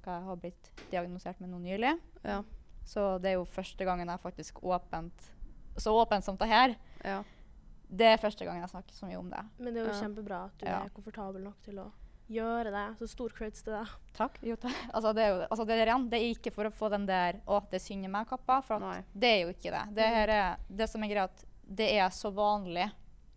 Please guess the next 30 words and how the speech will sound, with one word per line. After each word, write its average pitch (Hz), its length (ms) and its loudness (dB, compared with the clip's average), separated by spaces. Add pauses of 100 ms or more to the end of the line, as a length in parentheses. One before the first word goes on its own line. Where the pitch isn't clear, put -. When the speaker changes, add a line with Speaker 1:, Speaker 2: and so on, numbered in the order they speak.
Speaker 1:
å 208 120 0
ha 180 280 2
det 185 80 -2
her. 185 220 2 (220)
Altså, 190 340 0 (580)
nå 220 80 0
skal 220 120 0
ikke 226 100 0
jeg 220 80 4
si - 140 -4
at 185 80 2
det 196 80 0
her 185 80 4
er 175 40 2
en 190 60 -2
sykdom, 196 420 -6
for 208 80 0
det 214 80 6
er 175 80 2
ikke - 80 -10
en 196 240 -6
sykdom. 190 300 -6
Speaker 3:
Mm. - 220 -14
Speaker 2:
Nei. 196 220 -4 (140)
Speaker 1:
Nei, 190 240 -4 (140)
det 214 100 0
er 208 200 6
jo 185 100 0
det 202 140 4
at, - 340 -2